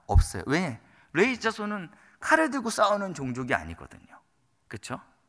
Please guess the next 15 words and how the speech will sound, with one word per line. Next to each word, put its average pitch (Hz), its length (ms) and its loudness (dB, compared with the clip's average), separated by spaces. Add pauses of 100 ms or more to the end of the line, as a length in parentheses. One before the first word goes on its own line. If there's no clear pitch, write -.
(760)
예, - 100 -18
의무병 240 460 8
같아요, 107 280 -2
의무병. 107 440 -6 (760)
예, - 80 -20 (120)
군, 156 520 -4 (120)
군종 135 400 0
같은. 101 340 -6 (680)
예, 143 140 -10
그러니까 185 200 4 (180)
전투력에 294 760 4 (300)
측정되지 240 760 6
않는 117 420 6 (460)
무용 285 560 6
전투력이겠죠. 135 920 -6